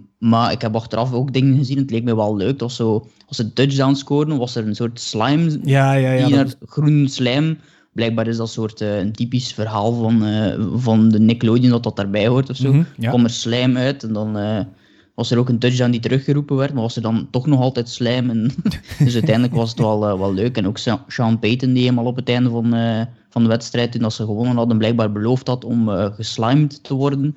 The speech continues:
Speaker 1: Die
Speaker 2: dat
Speaker 1: heeft echt
Speaker 2: is
Speaker 1: zo'n volledige bucket van, eh, van
Speaker 2: dat is
Speaker 1: slijm. Ik
Speaker 2: gebeurd.
Speaker 1: weet niet wat het allemaal was.
Speaker 2: Ja.
Speaker 1: Eh, met, met knalwitte schoenen aan, eh,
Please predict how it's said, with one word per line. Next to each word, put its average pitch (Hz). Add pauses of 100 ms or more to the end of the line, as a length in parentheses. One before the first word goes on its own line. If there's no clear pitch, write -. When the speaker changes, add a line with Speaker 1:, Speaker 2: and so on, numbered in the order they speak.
(120)
Speaker 1:
Die -
Speaker 2:
dat 165
Speaker 1:
heeft 113
echt -
Speaker 2:
is -
Speaker 1:
zo'n 117
volledige 120
bucket 127
van, 113
eh, 104
van 98
Speaker 2:
dat 107
is -
Speaker 1:
slijm. 113
Ik 113
Speaker 2:
gebeurd. 123
Speaker 1:
weet 110
niet 123
wat 113
het 135
allemaal 135
was. 135 (220)
Speaker 2:
Ja. 139
Speaker 1:
Eh, 104
met, 104
met 107 (300)
knalwitte 135
schoenen 143
aan, 135
eh, 113